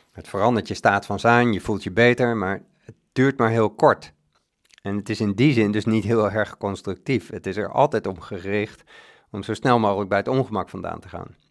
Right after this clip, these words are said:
Maar stel nou, stel nou dat je lijf slimmer is dan je hoofd en dat daar waar je met je hoofd geen nee meer kunt zeggen, je lichaam het voor je gaat doen en dat het je dus iets komt vertellen.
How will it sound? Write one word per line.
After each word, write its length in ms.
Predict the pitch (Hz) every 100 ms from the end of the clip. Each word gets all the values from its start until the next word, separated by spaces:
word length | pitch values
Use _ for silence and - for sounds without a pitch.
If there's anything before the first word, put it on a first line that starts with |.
| _ _ _ _ _ _ _ _
Maar 140 | 95 90
stel 320 | - 151 151
nou, 220 | 101 85
stel 460 | - - - 147 170
nou 180 | 113 104
dat 160 | 101
je 80 | 107
lijf 260 | 98 92 92
slimmer 300 | 90 90 90
is 120 | 87
dan 140 | 92
je 80 | 90
hoofd 320 | 95 127 -
en 100 | 90
dat 160 | 87 90
daar 220 | 98 95
waar 160 | 92 92
je 60 |
met 160 | 90 90
je 60 | 90
hoofd 260 | 98 92
geen 140 | 92 92
nee 180 | 120
meer 120 | 120 98
kunt 180 | 90
zeggen, 320 | - 90 104 101 - - _ _
je 120 | 98
lichaam 260 | 151 160
het 120 | 143 -
voor 160 | 101
je 100 | 92
gaat 160 | 90 85
doen 300 | 92 110 -
en 140 | - 98
dat 160 | 101
het 120 | 98
je 80 | 117
dus 220 | 107 98
iets 180 | 101 -
komt 260 | - 90 -
vertellen. 600 | - - - 147 98